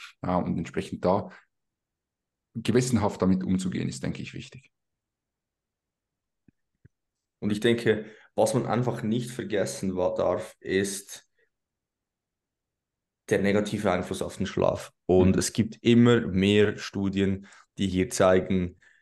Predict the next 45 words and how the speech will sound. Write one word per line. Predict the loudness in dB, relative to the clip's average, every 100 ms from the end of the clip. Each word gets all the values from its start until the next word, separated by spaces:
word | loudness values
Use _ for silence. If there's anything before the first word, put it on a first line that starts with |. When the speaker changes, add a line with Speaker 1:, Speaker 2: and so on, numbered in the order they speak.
| _ _ 0
Speaker 2:
dass | 2 2
der | 0 2
Einfluss | 2 2 -2 -4 -4 -6
ziemlich | -4 2 6 6 4 0
signifikant | -4 -4 -4 -2 0 0 0
ist, | -2 -2 -4 -12 _ -4
ähm, | -2 0 -2 -6 -10 -8
und | -4 -2 -2 -4 -8 _ _ _ _ _ _ _ _ _ _ -6
ja, | 2 2 2 0
dass | 0 0 2
halt, | 2 0 -2 -10 -20 _
<laughs> | -18 -14
dass | -4 0 4
halt | 4 4 0 2
die | 6
meisten | 8 8 4 2 -6
Leute | -4 -4 -4 -6
mit | -6
ihrem | -6 -2
normalen | -2 2 2 2
Arbeitsalltag, | 0 -4 -4 -6 -6 -8 -6 -2 -2
wenn | 0
wir | -2
ganz | -4 -4 -4
ehrlich | -4 -6
sind, | -4 -4
ich | -4 -4
meine, | -2 -2
die |
meisten | -2 0 -2 -2 -2
Leute | 0 -2 -2
werden | -4 -4
wahrscheinlich | -6 -6 -8
zwischen | -10 -10 -8
sechzehn | -6 -2 -4 -4 -4 -2
Uhr | -2
und | -4 -4
zwanzig | -4 -4 -4 -4
Uhr | -2
null | 0 0 0
null | -2 -6
ins | -10
Gym | -4 0 0
gehen. | -2 -6 -8
Speaker 1:
Mhm. | -6 -4 -4 -6